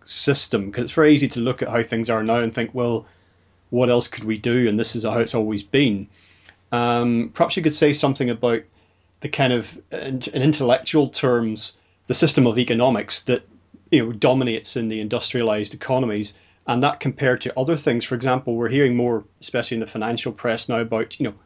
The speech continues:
the Austrian school, and this will be new to most people, but it's a not completely different, but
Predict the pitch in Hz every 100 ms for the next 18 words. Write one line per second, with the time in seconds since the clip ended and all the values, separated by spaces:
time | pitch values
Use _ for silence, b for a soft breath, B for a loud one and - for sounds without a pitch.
0 | _ - 131 131 127 - - 143 131 -
1 | - 107 101 101 b b b b 120 113
2 | 113 113 113 120 113 120 120 113 110 135
3 | - 131 117 107 123 - - 127 123 -
4 | b b 220 240 - 208 190 185 190 135
5 | 117 117 117 135 -